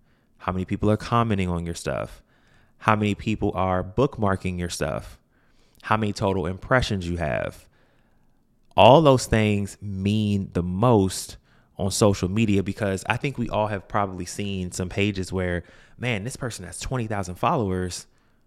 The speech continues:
but why are they only getting fifty to a hundred likes on their posts? Why is that? Well, that's because I'm, I can go more in depth in the book with that, but their engagement is super low.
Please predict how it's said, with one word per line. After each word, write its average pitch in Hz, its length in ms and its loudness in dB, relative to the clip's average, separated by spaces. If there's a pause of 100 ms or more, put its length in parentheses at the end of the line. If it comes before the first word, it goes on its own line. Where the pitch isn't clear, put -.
(600)
but 113 100 2
why 117 240 0
are - 20 -2
they 135 140 -2
only 123 180 -2
getting 113 220 -2
fifty 107 480 -4
to - 160 -4
a - 20 -4
hundred 110 360 -6
likes 110 280 -4
on 98 80 -4
their 73 140 -6
posts? - 520 -4 (420)
Why 95 200 0
is 120 240 0
that? 60 380 -8 (680)
Well, 104 120 0
that's 123 200 4
because 98 1120 -4 (400)
I'm, 101 260 -2
I 104 120 2
can 101 160 -4
go 95 160 0
more 95 180 -2
in 87 140 -2
depth 90 260 -2
in 85 80 -4
the 87 60 -6
book 98 260 -2
with 87 140 -6
that, 85 380 -4 (1000)
but 98 440 4 (680)
their 110 220 8
engagement 107 680 2
is 85 140 -8
super 98 580 -2
low. 69 440 -2